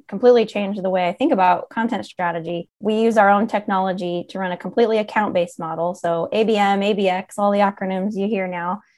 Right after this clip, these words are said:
which is powered by intent data and predictive analytics, which pretty much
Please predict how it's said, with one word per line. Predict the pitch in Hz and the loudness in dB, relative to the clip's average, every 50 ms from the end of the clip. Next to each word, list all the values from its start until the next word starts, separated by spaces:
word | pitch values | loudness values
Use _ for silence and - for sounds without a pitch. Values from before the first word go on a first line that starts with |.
| _ _ _ _ | _ _ _ _
which | - 214 214 - | -4 -4 -2 -2
is | 190 | -4
powered | - - 214 202 196 196 | 0 2 4 4 4 4
by | 196 196 190 | 4 2 2
intent | 185 180 202 - 247 202 - | 2 0 -2 -4 -4 -4 0
data | - 202 185 180 185 | 0 0 2 2 2
and | 180 180 - - 190 - | 2 2 0 -2 -4 -4
predictive | - 185 190 185 185 - 175 | -2 -2 -2 -2 -4 -6 -8
analytics, | 185 185 175 175 190 233 247 233 208 190 190 - - - _ _ _ - | -6 -6 -6 -4 0 0 0 0 0 -2 -4 -8 -20 -20 _ _ _ -6
which | 185 190 185 - - _ _ | -6 -6 -6 -8 -16 _ _
pretty | - 254 254 135 | 0 2 4 4
much | 117 113 - - _ - - - | 4 2 0 -4 _ -20 -20 -14